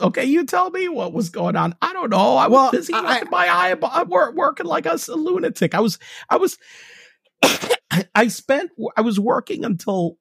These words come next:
Speaker 1: you know, I, I like to try to wrap my, it, it, m-, wrap things up earlier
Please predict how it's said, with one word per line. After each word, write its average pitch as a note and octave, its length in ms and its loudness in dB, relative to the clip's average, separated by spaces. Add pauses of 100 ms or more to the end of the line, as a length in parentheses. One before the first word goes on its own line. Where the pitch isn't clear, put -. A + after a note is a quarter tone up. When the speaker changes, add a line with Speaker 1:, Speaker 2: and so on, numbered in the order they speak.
(160)
Speaker 1:
you - 80 -8
know, F#3+ 320 2
I, G3 180 2
I G#3+ 100 2
like B3 280 0
to - 100 -8
try F#3+ 420 0
to E3+ 340 -4
wrap D3+ 360 4
my, D3+ 120 -2 (640)
it, - 180 -12
it, E3+ 200 -2
m-, E3 240 0 (100)
wrap D#3+ 340 2
things C#3+ 440 0
up C#3 240 0
earlier A#2 540 -2